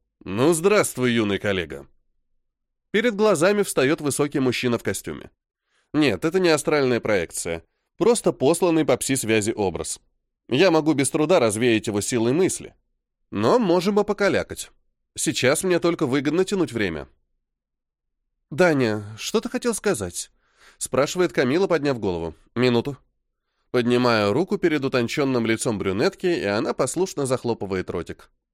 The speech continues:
Мне пришел срочный звонок. Я отхожу вглубь коридора, образ телепата шагает бок о бок со мной.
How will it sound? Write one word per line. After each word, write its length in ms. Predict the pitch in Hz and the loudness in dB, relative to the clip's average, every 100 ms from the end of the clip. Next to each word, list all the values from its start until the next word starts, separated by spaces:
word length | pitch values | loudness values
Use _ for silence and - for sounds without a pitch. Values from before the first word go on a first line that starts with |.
| _ | _
Мне 320 | - 95 131 | -6 0 0
пришел 380 | 185 190 139 156 | 0 -2 0 0
срочный 460 | 160 131 127 139 131 | 0 -2 -2 -4 -4
звонок. 500 | 135 131 104 - _ _ _ _ _ _ | -4 -4 -6 -10 _ _ _ _ _ _
Я 240 | 92 117 214 | -2 0 0
отхожу 360 | - 190 175 | -2 -2 0
вглубь 340 | 160 135 175 - | -2 0 0 0
коридора, 560 | 139 127 131 175 175 - _ _ _ | -2 0 0 0 -2 -8 _ _ _
образ 340 | 127 170 180 | -2 0 0
телепата 480 | - 151 120 139 175 | 0 0 2 0 0
шагает 460 | - 120 110 139 117 | -4 0 2 0 0
бок 240 | 107 - | -4 -2
о 80 | 107 | -4
бок 160 | 104 | -4
со 140 | - 107 | -4 -4
мной. 400 | 101 87 85 | -2 -4 -6